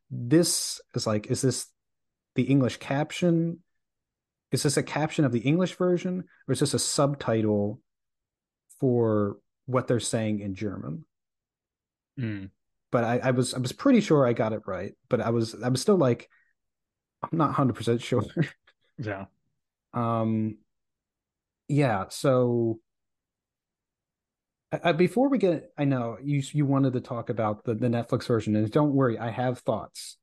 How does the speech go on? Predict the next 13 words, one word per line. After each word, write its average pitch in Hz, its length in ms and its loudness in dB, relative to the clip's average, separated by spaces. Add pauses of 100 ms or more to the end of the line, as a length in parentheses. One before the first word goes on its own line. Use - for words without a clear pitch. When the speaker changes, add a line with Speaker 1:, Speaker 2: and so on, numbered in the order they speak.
(120)
Speaker 2:
<laughs> 123 100 -6 (300)
Speaker 1:
But 127 320 2 (1900)
I 147 60 2
was 247 160 4
con-, - 340 -4 (1120)
after 202 240 0
I 247 100 6
f-, - 260 -4
I, 147 220 4
I 147 180 4
finished 160 640 0
the 135 120 2
show, 113 680 0